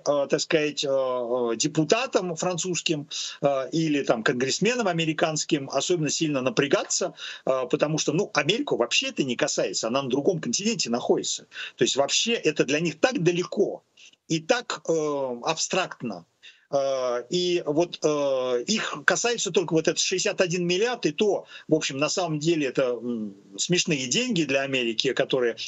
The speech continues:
у которой В В П двадцать шесть триллионов долларов. Ну вот, э, но вот их больше беспокоит, ну, вот у нас там какие-то, э, значит, эти самые, м, э, иммигранты из Латинской Америки, где-то там в, э,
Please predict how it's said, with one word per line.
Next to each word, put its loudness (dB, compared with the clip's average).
у -8
которой 2
В 4
В 2
П 2
двадцать 0
шесть -4
триллионов 0
долларов. 0
Ну 4
вот, 0
э, 0
но 0
вот 0
их -2
больше 2
беспокоит, 0
ну, -2
вот 2
у 2
нас 0
там 0
какие-то, 2
э, -4
значит, -2
эти 0
самые, 0
м, -4
э, 0
иммигранты 2
из -4
Латинской 0
Америки, -2
где-то 0
там 0
в, -2
э, 2